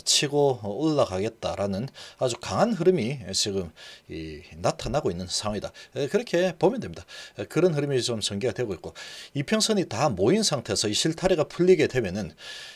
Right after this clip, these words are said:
이 톨게이트를 이제 빠져나가는 아웃토반을, 어, 달리는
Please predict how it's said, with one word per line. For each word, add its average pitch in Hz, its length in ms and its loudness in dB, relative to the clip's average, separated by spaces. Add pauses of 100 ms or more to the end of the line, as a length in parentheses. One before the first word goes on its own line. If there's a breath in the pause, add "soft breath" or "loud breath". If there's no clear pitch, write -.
(140 loud breath)
이 92 200 -4
톨게이트를 175 960 2
이제 101 300 2 (160)
빠져나가는 107 880 2 (1700 loud breath)
아웃토반을, 175 960 6
어, 180 160 -4
달리는 104 480 2